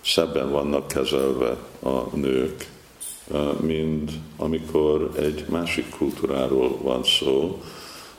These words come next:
amikor nem az, hogy nőknek a szerepe egyenlő, hanem nők, férfiak, Pandita Sambadarshina,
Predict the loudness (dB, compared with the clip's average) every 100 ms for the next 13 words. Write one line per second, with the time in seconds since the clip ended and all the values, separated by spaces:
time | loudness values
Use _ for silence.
0 | -4 -2 -2 0 2 2 0 -2 0 0
1 | 0 0 0 2 2 2 -6 -12 -4 0
2 | 0 0 -2 -2 -2 -2 -6 -10 0 4
3 | 6 4 0 0 0 0 0 -2 -2 -2
4 | 0 0 -2 -10 -14 -14 -14 -20 -16 -16
5 | -12 -4 -2 0 -2 -4 -2 0 2 2
6 | 0 -4 -4 0 0 0 0 2 4 2
7 | -2 -10 -14 -18 -20 -20 -20 -20 -20 -20
8 | -6 -2 0 0 0 2 2 2 2 2
9 | 0 0 -2 -2 -2